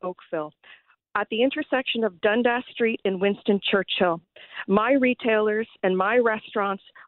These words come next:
are looking at the south side of the street, which is open, looking at their customers going into restaurants and going into stores on the south side of Dundas Street and wondering how fair and how equitable is that when we're on the cusp of reopening,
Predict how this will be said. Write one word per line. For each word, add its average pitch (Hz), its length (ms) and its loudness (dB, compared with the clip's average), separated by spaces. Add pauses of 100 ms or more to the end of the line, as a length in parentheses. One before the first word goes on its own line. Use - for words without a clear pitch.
are 190 160 0
looking 233 320 2
at 233 120 0
the 190 100 0 (140)
south 226 180 2 (140)
side 220 200 2
of 220 120 2
the 226 100 2 (100)
street, 185 280 -2 (320)
which 277 180 2
is 320 180 4
open, - 400 -2 (240)
looking 240 300 4
at 196 180 -2
their 254 260 2
customers 190 680 -2
going 277 320 4
into 294 220 4
restaurants 196 580 -2 (120)
and 180 140 -2
going 247 340 4
into 269 180 4 (100)
stores 196 400 4 (140)
on 196 100 0
the 180 80 4 (140)
south 285 220 0 (120)
side 220 240 0
of 196 140 -2
Dundas 180 440 -2
Street - 280 -4 (480)
and 202 180 2
wondering 202 460 0 (140)
how 285 280 0 (100)
fair 180 280 2
and 170 100 -4
how 214 240 -2
equitable 208 580 0
is 180 220 4
that 165 240 0
when 165 140 0
we're 220 180 2
on 262 120 2
the 240 140 -2
cusp - 300 -4
of 185 160 2
reopening, 175 580 2